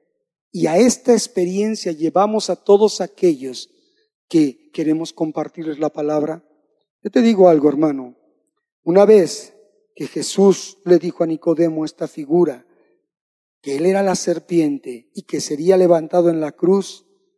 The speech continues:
le dijo, "No es suficiente creer que yo soy un maestro. No es suficiente creer eso.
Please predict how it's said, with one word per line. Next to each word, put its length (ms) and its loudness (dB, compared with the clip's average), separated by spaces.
le 100 -10
dijo, 340 -14
"No 160 0
es 80 -2
suficiente 1040 -8
creer 680 -6
que 120 -20
yo 160 -10
soy 240 -8
un 140 -6
maestro. 520 -14
No 120 -8
es 80 -8
suficiente 680 -14
creer 300 -16
eso. 240 -20